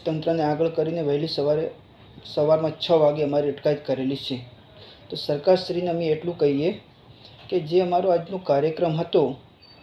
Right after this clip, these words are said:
ખેડૂત દિવસ, મજૂર દિન, એના માટે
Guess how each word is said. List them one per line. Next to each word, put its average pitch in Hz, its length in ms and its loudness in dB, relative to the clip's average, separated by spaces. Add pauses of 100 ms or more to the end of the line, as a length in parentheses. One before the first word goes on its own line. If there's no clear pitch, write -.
(680)
ખેડૂત 185 400 0
દિવસ, 143 260 2 (1000)
મજૂર 156 320 4 (100)
દિન, 139 140 -2 (1200)
એના 185 220 2
માટે 180 200 0